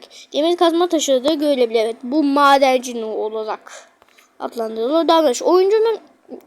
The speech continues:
oyununa on beş dakika bin sekiz yüz tick sonra katılır. Bilinmeyen bir komuta ka-, konumda katılır. Bazen rüyada belirlenebilir. Bu da oyuncunun uyumasını engeller. Uyumak. Ernul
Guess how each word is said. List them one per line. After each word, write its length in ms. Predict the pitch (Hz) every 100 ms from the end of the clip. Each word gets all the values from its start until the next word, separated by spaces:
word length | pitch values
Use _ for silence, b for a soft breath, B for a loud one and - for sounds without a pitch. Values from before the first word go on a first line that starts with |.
| -
oyununa 500 | 302 285 277 311 381 b b b
on 240 | 359 403
beş 200 | 359 -
dakika 640 | 294 254 262 247 349 339
bin 160 | 254 277
sekiz 360 | 285 302 339 320
yüz 260 | 330 311 -
tick 320 | 349 302 - - B B B B
sonra 280 | - 311 359
katılır. 380 | 277 254 226
Bilinmeyen 520 | 233 311 415 403 359 359
bir 100 | 381
komuta 360 | 359 320 339
ka-, 280 | 359 311 269 _ _
konumda 600 | 269 262 262 277 285 302
katılır. 460 | 302 240 - 214 208 b b b
Bazen 380 | 349 415 427 381
rüyada 380 | 381 370 359 320
belirlenebilir. 580 | 349 330 294 254 247 262
Bu 120 | 349
da 100 | 381
oyuncunun 460 | 339 320 339 359 330
uyumasını 540 | 302 302 294 294 247 254
engeller. 480 | 277 247 240 233 226 B B -
Uyumak. 540 | 330 339 320 262 - - _ _ -
Ernul 480 | 269 285 285 262 240